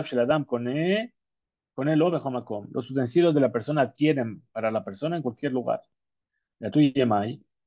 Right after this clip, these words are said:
que es lo que viene a, a incluir, Behol Makom, en todo lugar.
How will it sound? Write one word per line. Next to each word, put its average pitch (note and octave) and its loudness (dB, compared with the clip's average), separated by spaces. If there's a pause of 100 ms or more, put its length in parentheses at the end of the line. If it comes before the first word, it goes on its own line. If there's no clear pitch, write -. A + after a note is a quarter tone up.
(100)
que C#3 -2
es C3+ 4
lo C#3 4
que C3 0
viene C3 0 (300)
a, A2 0
a C3 -2
incluir, A#2+ 2 (880)
Behol B2 2
Makom, A2+ 0
en B2 -4
todo C3 4
lugar. G#2 0